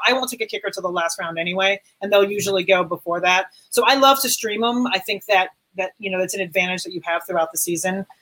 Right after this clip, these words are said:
So, but I will pound anyway. Um, I'm gonna pound the table for Tyler Bass.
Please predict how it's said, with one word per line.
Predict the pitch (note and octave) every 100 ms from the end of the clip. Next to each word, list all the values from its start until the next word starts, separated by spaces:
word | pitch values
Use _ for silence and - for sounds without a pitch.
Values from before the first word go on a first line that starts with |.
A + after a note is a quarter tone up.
| _
So, | - - G#3+ F#3 F3 - -
but | D#4+
I | E4+
will | F#4+
pound | F#4+ E4 C4
anyway. | A#3 G3+ F#3 F#3 G3 A3
Um, | G#3
I'm | G#3+ C4
gonna | E4
pound | E4 D4+
the | C#4
table | - A#3+ A3+
for | A#3
Tyler | A3+ G#3+ A3 G#3+
Bass. | F#3 F3 F#3 F#3